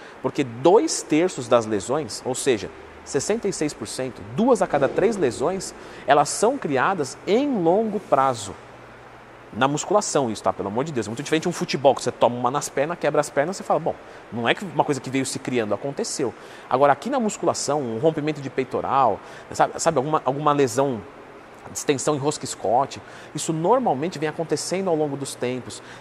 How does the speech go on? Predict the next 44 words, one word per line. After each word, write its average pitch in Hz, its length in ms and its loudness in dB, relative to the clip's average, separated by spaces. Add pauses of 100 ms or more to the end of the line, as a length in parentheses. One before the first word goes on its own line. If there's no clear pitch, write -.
(140)
Você 139 160 -6
vem 156 100 0
ficando 165 180 -2
cada 151 200 2
vez 175 160 0
mais 175 240 -6
frágil. 131 480 -2 (200)
E 147 60 2
aí 165 80 6
um 185 140 0
dia 151 240 -2
você 165 260 -2
se - 100 -6
arregaça 165 460 -2
inteiro. 160 380 -4 (560)
E 180 200 0
isso 277 200 0
pode 190 220 2
ser 175 120 2
muito 202 300 0
por 202 160 0
falta 190 420 2
de 151 220 -4
aquecimento. 160 1080 -4 (320)
Então, 160 160 0 (120)
pelo 190 200 6
amor 160 680 0
de 190 180 -8
Deus, 110 560 -4 (320)
façam 156 600 0 (120)
aquecimento. 127 840 -6 (220)
Tem 311 100 4
uma 339 120 2
coisa 214 160 4
também 170 180 0
que 160 100 -2
eu 147 60 4
uso 147 160 2
com - 80 -6
os 127 80 -4
meus 127 160 0
alunos 127 420 2
da 113 140 2
consultoria, 120 600 -2